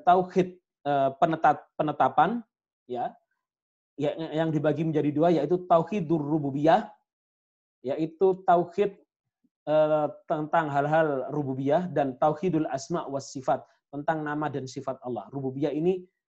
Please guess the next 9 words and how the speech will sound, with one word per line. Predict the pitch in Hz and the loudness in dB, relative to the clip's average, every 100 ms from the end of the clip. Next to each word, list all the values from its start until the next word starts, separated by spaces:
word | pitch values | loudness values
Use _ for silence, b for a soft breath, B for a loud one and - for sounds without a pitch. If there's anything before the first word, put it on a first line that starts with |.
| - | -4
eh, | 147 151 147 | 0 2 2
tentang | 147 143 160 160 - _ _ _ _ _ | 0 -4 -2 -2 -6 _ _ _ _ _
kaunuhu | 180 185 180 170 165 160 | 6 6 6 6 4 2
rabban, | 185 120 135 107 101 _ _ - | 2 2 0 -2 -12 _ _ -10
Allah | 147 165 | -2 0
sebagai | 165 143 131 139 - | 0 -2 -2 -2 -2
Tuhan. | 190 123 92 - _ _ _ _ 170 | -2 -2 -8 -16 _ _ _ _ -2
Kemudian | 165 175 196 202 180 - _ _ _ _ _ _ | 2 4 6 4 0 -10 _ _ _ _ _ _
tauhid | - 180 196 | 2 4 4